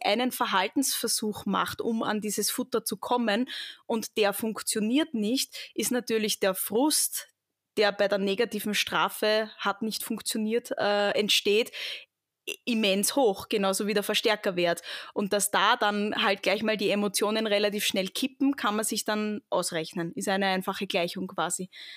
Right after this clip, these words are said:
Also das kann man sich auch ganz, ganz, äh, theoretisch quasi zusammendichten, warum das so ist, dass das eine gute Idee ist, dass man mal Futter zur freien Verfügung anbietet, weil man dadurch eben den Verstärkerwert auch einfach runterdrosselt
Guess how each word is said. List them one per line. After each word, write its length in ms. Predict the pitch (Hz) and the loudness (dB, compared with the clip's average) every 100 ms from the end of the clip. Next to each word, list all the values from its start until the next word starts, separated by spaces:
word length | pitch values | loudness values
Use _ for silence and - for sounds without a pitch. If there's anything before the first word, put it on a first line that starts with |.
| - | -12
Also 380 | - 196 196 190 | -4 0 2 2
das 180 | 190 190 | 0 -2
kann 180 | - 202 | 0 0
man 100 | 208 | 0
sich 200 | 220 214 | -2 -4
auch 100 | 208 | -2
ganz, 480 | 190 208 226 - - - - _ | 0 0 0 -2 -4 -12 -20 _
ganz, 500 | - 185 208 214 - | -2 0 0 0 0
äh, 400 | - 190 185 185 190 _ _ | 2 2 2 2 -2 _ _
theoretisch 680 | - 202 190 185 - 175 - | 0 2 4 2 2 0 0
quasi 760 | - 165 185 208 196 185 - - | 0 0 0 0 0 0 -2 -4
zusammendichten, 920 | 208 - 175 220 208 214 196 - 208 | 0 2 2 2 -2 -2 -4 -2 0
warum 280 | 190 185 214 | 0 0 0
das 200 | 202 - | 0 0
so 80 | 202 | 0
ist, 500 | - 196 - - - | -2 -2 -2 -4 -4
dass 140 | 190 | -4
das 120 | 190 | -2
eine 220 | 196 190 190 | -2 -2 -2
gute 240 | 208 196 | -4 -2
Idee 360 | 196 202 185 190 | -2 0 2 2
ist, 120 | 202 | 0
dass 120 | 196 | -2
man 140 | 202 202 | 0 2
mal 280 | 196 196 190 - - _ _ | 2 2 0 -8 -20 _ _
Futter 560 | - 240 - 240 226 | -6 -2 0 0 0
zur 120 | - 233 | -4 -2
freien 300 | - 190 190 | 2 2 0
Verfügung 440 | 214 - 214 220 | -4 -4 -2 0
anbietet, 640 | 160 196 208 233 - 262 262 - - - | 2 0 0 -4 0 0 -2 -10 -20 -8
weil 220 | 185 202 | 0 2
man 120 | 208 208 | 2 2
dadurch 440 | 175 214 240 240 | 2 2 0 0
eben 280 | 190 220 233 | 2 0 0
den 120 | 220 | -2
Verstärkerwert 800 | 208 208 214 190 226 202 196 196 | 0 0 2 0 0 0 2 0
auch 120 | 196 | -2
einfach 360 | - 196 202 190 | -2 -2 -2 -2
runterdrosselt 840 | 196 240 233 - 180 175 - 233 | -2 -2 -2 -2 0 0 0 0